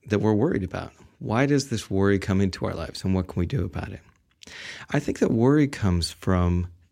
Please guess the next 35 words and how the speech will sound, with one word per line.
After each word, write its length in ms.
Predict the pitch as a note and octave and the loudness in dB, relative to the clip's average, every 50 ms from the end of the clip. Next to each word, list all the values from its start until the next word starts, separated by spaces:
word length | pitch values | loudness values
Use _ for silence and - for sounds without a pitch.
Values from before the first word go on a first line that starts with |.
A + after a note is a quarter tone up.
| _ _ _ _ - | _ _ _ _ -8
focusing 480 | - - C3+ C3+ - - - B2 A2+ G#2+ | 0 2 2 2 2 -2 0 0 0 0
too 160 | - - - | -2 0 2
much 260 | F#2+ F#2 F#2 - - - - | 2 2 2 0 -2 -10 -6
on 140 | - F#2 F2+ | -2 0 0
the 140 | F2+ F2+ F#2 | 2 0 0
outcome. 480 | F2 E2+ - - - - - D#2+ - - - _ _ _ - - - | -2 -2 -4 -6 -10 -12 -12 -12 -12 -16 -20 _ _ _ -20 -6 0
We 120 | D3+ F3 F3 | 2 4 4
want 400 | - - F#2+ F#2 F#2 F#2 F2 - | 4 2 0 0 0 0 0 -2
a 60 | F2 | -4
certain 320 | - - G#2 G2 - F#2+ | -2 0 0 0 2 2
outcome 340 | F2+ F2+ F2+ - - F#2+ F2+ E2+ | 2 0 0 0 0 0 0 0
to 40 | |
happen, 500 | E2 D2+ G#2+ B2+ B2+ - - B2+ B2+ B2 - - - - - - - - | 0 0 2 2 2 2 2 0 0 0 -4 -8 -16 -18 -18 -16 -6 0
or 180 | F#3 G#2 G#2 | 2 6 6
we 60 | G2+ | 6
want 400 | F#2 F#2 G2 F#2+ F#2+ F#2 F2 - | 6 6 4 4 4 2 2 0
a 80 | F#2+ F2+ | 0 0
certain 280 | - - G2+ F2+ F#2+ F#2+ | 2 0 0 2 2 2
outcome 360 | F2+ F2+ - - - F#2 E2+ | 2 2 0 0 0 -2 0
to 180 | - - F#2 | 0 -2 0
not 300 | F#2 F#2 A2 C#3 C#3 - | 2 2 2 2 0 -2
happen. 420 | - F2 F2 - - - - - - _ - | -8 -10 -10 -10 -10 -12 -12 -12 -12 _ -6
And 420 | - G2 F#2+ F#2 F#2 F#2 F2+ F2 F2+ | -2 0 2 2 2 2 0 0 0
we 280 | F#2+ G2 F#2 F#2 F#2 | 0 2 2 2 2
sit 220 | F2 - - - - | 0 0 -4 -4 -4
and 100 | A2 G2 | -4 -8
stress 380 | - - G#2+ G#2 G2+ - - | -4 -2 0 0 0 0 -2
about 280 | F#2+ F2+ F#2 F2 E2+ - | 0 0 0 0 0 -2
that, 200 | F2 F2 F2 F2 | -2 -2 0 0
and 140 | F2+ F2+ F2+ | 0 0 0
we 80 | F2+ | -2
focus 500 | F2 - - A#2 A2+ A2 - G2+ F#2+ - | -2 -2 0 0 0 0 0 -4 -4 -4
too 120 | - - F#2 | -4 -2 0
much 240 | F#2 F2+ F2 - - | 0 0 -2 -4 -4
on 320 | - F#2+ F#2 F2+ F2+ F2 | -2 0 0 0 -2 -4